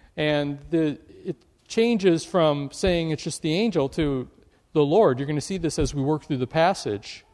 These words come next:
So I believe this is actually a, a manifestation of the second person of the Trinity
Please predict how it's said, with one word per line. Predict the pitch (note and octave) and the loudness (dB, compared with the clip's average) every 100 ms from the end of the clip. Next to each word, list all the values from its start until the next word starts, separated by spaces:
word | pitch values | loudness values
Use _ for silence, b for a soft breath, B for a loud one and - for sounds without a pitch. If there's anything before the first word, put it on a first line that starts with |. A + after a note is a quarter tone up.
| b b b b b b b b | b b b b b b b b
So | - F3 D3+ D3+ C#3 - | 0 4 4 4 -2 -4
I | D#3 | 0
believe | B3 G3+ E3 | 2 2 0
this | F3 G#3 | -2 -4
is | E3 | 2
actually | D#3+ E3+ F#3+ D#3 C#3+ - F#3+ | 2 2 0 0 -2 -6 -4
a, | D#3+ C#3+ C#3 C#3+ _ _ - b b - | -4 -2 -4 -8 _ _ -20 b b -6
a | D#3+ | -4
manifestation | D3+ E3+ G#3 G3+ E3+ F3+ G#3+ - D#3 | -2 0 0 0 -2 -2 -2 -2 -4
of | C3+ | -4
the | D#3 | -6
second | C#3+ F#3 G3 F3+ | -2 -2 -4 -4
person | F#3 D#3+ E3+ | -4 -2 -4
of | D3 | -4
the | C3+ | -6
Trinity | C3 F3 A#3 C#3 - | -6 -4 -4 -6 -10